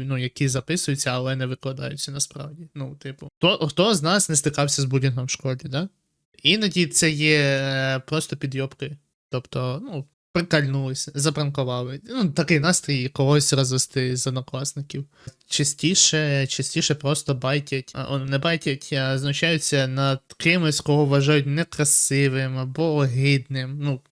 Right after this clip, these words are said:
рідше, рідше навпаки. Але, ну, пранки, пранки, комусь це смішно просто.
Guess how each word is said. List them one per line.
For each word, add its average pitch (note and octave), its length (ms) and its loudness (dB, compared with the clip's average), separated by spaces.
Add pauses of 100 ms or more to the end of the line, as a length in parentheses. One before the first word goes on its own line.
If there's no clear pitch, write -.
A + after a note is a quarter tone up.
(140)
рідше, C3+ 1200 4
рідше D#3 300 2
навпаки. C#3 580 -4 (320)
Але, D3 300 4
ну, D3 260 0 (1160)
пранки, F3+ 600 0 (140)
пранки, C#3+ 800 2 (280)
комусь F#3+ 240 2
це - 120 0
смішно C#3+ 420 0
просто. C3+ 460 -6